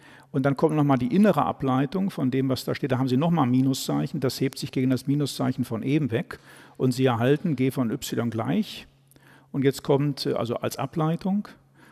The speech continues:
Und dann haben Sie erstmal das E hoch minus Lambda mal y hoch Alpha. Und jetzt käme die innere Ableitung. Da habe ich gesagt,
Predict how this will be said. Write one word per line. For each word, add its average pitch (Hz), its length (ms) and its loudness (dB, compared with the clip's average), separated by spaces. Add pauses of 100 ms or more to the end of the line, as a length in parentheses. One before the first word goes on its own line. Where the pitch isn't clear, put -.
(120)
Und 139 100 -10
dann 131 120 4
haben 135 180 2
Sie 131 160 -2
erstmal 127 380 0
das 120 240 0
E 135 140 0
hoch 135 120 -2
minus 127 380 0
Lambda 131 280 0
mal 120 200 0
y 117 380 -4
hoch 117 100 -4
Alpha. 208 420 0 (1160)
Und 143 80 0
jetzt 135 160 2
käme 139 200 4
die 123 200 2
innere 165 260 2
Ableitung. 185 720 0 (160)
Da - 80 -2
habe 117 80 0
ich 110 80 -4
gesagt, 131 540 -2